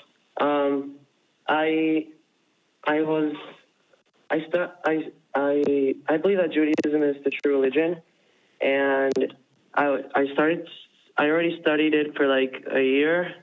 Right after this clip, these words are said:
so I'm not so in-, actually intelligent, but throughout this year, I, I, I did encounter, like, seven different,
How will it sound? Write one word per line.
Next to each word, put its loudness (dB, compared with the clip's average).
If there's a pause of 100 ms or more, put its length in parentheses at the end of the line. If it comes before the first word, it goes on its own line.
(120)
so 2
I'm 2
not 2 (180)
so 2 (800)
in-, -2 (380)
actually 0
intelligent, 2 (260)
but -4 (360)
throughout 0
this 0
year, 0
I, 0
I, 0
I 2
did 0 (160)
encounter, 0
like, 2 (580)
seven 2 (540)
different, 0